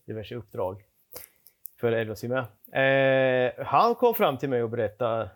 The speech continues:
att det hade varit jättestökigt i Örebro.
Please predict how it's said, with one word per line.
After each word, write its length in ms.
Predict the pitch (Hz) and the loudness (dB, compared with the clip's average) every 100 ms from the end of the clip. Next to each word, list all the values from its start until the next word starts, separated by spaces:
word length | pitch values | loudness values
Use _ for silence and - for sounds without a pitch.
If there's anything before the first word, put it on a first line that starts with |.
| - | -8
att 200 | 123 - | -8 -6
det 180 | 123 117 | -6 -4
hade 160 | 120 | -4
varit 280 | 113 117 - | -2 -4 -6
jättestökigt 1900 | - 113 110 147 131 - _ _ _ _ _ 123 104 - 110 87 - - 240 131 | -16 -12 -2 0 0 -8 _ _ _ _ _ -4 -4 -2 -2 -2 -6 -10 -8 -6
i 20 | |
Örebro. 500 | 80 71 69 64 | -6 -8 -12 -14